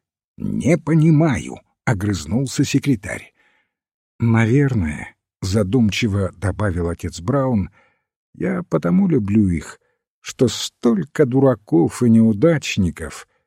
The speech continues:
себя такими не признают. Помолчав, он продолжил:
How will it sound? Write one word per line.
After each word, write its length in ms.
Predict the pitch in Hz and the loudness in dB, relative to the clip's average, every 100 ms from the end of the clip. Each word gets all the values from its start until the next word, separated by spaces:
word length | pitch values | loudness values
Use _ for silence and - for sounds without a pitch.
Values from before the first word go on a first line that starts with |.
| _ _ - | _ _ -10
себя 580 | - 160 117 90 139 | 0 2 2 2 -2
такими 760 | 147 127 - 135 156 160 156 - _ _ _ - | 0 -2 0 2 4 4 4 0 _ _ _ 0
не 420 | 135 151 190 170 | 4 6 6 4
признают. 880 | - 107 90 113 131 147 - _ _ _ _ _ _ _ _ _ _ _ _ _ _ _ _ _ | 0 -2 0 0 2 0 -4 _ _ _ _ _ _ _ _ _ _ _ _ _ _ _ _ _
Помолчав, 800 | - 90 85 85 80 - 156 - | -4 -2 -2 -6 -4 0 0 0
он 160 | 147 127 | -2 0
продолжил: 560 | 139 127 117 - - | -2 -4 -4 -6 -14